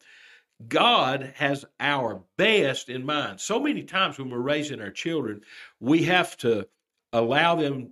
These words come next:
to experience hard things. We have to allow them to, uh, you know, suffer to, to,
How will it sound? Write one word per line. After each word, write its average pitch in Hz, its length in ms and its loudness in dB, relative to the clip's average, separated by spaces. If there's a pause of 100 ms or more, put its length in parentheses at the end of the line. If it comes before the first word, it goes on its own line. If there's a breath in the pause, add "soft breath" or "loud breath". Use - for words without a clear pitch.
(120)
to - 80 -2
experience 151 640 0
hard 123 380 -4
things. 98 440 -8
We 120 160 0
have 156 280 0
to 120 160 -6
allow 127 360 0
them 120 320 -4
to, 92 400 -8 (500 loud breath)
uh, 85 360 -4 (640)
you 113 120 -2
know, 101 300 0 (140)
suffer 151 720 0 (480)
to, 113 340 2
to, 110 400 -2